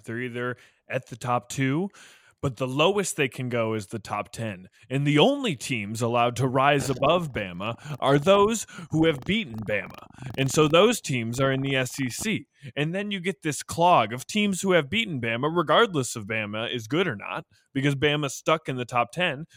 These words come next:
and everybody who beats them moves above, and you get this trickle upwards of S E C just clogging the top eight. Like, there's no way you think that there are four teams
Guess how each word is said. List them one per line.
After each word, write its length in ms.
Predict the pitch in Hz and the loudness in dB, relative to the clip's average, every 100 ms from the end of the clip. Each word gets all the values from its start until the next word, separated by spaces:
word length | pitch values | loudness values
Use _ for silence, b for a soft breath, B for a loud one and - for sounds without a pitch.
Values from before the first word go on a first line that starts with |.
| B | B
and 140 | 127 135 | -4 0
everybody 440 | 147 156 156 156 | 2 2 2 2
who 120 | 156 | 0
beats 240 | 160 226 - | -2 -4 -4
them 160 | 147 | -4
moves 240 | 143 147 143 | -2 -4 -2
above, 380 | 147 180 147 | 0 0 0
and 100 | 139 | -2
you 60 | 139 | -4
get 160 | 156 - | -4 -4
this 200 | 147 - | -6 -6
trickle 360 | - 196 185 165 | -2 -2 0 0
upwards 480 | 208 - 120 117 123 | -2 -4 -6 -6 -8
of 100 | 127 | -4
S 200 | 139 - | -4 -6
E 80 | |
C 240 | 127 - 147 | -10 -6 -8
just 160 | 131 135 - | -8 -14 -12
clogging 640 | - 123 120 151 160 156 | -10 -2 2 4 2 -4
the 80 | 143 | -8
top 320 | - 143 147 - | -4 -4 -4 -4
eight. 280 | 190 208 151 - - _ - - - | -4 -4 -8 -14 -20 _ -20 -20 -12
Like, 220 | 147 147 135 - b b | -2 0 -2 -8 b b
there's 180 | - 170 | -4 -2
no 140 | 196 202 | 2 2
way 160 | 202 | 4
you 180 | 190 175 | 2 -2
think 240 | 151 160 | -4 -6
that 120 | 147 143 | -6 -6
there 140 | 135 | -2
are 120 | 127 123 | 0 0
four 640 | - 147 143 147 147 156 _ _ _ _ 127 _ _ _ - | -4 -2 0 2 2 0 _ _ _ _ -20 _ _ _ -10
teams 560 | - 143 131 123 117 | -2 0 0 -4 -8